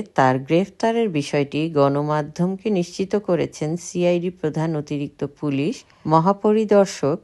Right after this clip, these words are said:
মোহাম্মদ মতিউর রহমান শেখ। ইমরান হোসেনকে রাজধানী থেকেই গ্রেফতার করা হয়েছে।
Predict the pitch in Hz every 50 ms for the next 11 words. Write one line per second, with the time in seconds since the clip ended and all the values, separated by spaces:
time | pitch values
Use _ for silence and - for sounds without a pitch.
0 | - 147 143 139 139 139 139 143 147 143 147 156 170 170 175 220 214 214 185 170
1 | 156 151 147 147 135 135 131 - - 190 208 220 254 277 294 285 277 277 269 -
2 | 277 269 262 262 277 262 214 160 156 160 160 190 196 220 247 247 240 - 254 254
3 | - 262 247 185 156 147 147 147 - - 143 135 - 139 135 139 139 135 135 131
4 | 131 131 - - 135